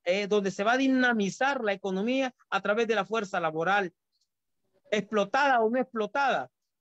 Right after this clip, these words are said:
pero somos la fuerza que dinamiza la economía en un país, en un estado. Entonces nos preocupa de verdad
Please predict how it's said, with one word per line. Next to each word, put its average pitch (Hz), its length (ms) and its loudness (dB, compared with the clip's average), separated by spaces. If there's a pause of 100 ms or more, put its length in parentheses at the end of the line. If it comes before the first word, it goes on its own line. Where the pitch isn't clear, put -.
(120)
pero 214 180 0
somos 247 320 0
la 220 220 -2
fuerza 240 640 -4
que 233 260 0
dinamiza 214 640 0
la 170 140 0
economía 185 600 0
en 208 120 0
un 202 160 -2
país, 160 380 -4
en 175 80 -2
un 190 100 2
estado. 139 460 -2 (400)
Entonces 240 240 4
nos 226 180 4
preocupa 233 560 0
de 214 80 2
verdad 220 460 0